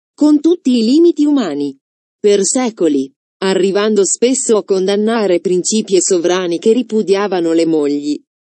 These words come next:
e abbandonavano i loro figli, lottando, nei paesi di missione in cui vige la poligamia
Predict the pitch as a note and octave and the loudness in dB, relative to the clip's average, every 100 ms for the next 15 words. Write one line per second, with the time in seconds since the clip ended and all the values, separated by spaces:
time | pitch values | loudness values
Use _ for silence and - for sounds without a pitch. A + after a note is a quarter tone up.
0 | _ - G3+ E3+ D#3+ F#3+ G3 G3+ A#3+ B3+ | _ -2 0 0 -2 -2 0 0 0 0
1 | B3 B3+ A#3 D#4+ E4 - A#3 E3 C#3+ D3 | 2 2 2 2 0 0 -2 -2 -2 -2
2 | C#3 _ _ _ _ - C4 D4 - A#3 | -2 _ _ _ _ 0 0 0 -2 -2
3 | D#3 D3+ D3+ - _ _ C#4 D#4 D#4+ D4+ | -2 0 -2 -4 _ _ 0 2 2 2
4 | D#4+ F#4+ C#4+ G3+ G3+ G#3+ - A#3+ D4 D#4 | 2 2 2 -2 -2 -2 -2 -2 0 2
5 | A3 A#3 A#3 A3 A3 A#3+ A#3+ C4 C4 B3 | 0 0 0 -2 0 0 0 0 0 0
6 | C#4 C#4 F3+ D3+ | 0 0 0 -4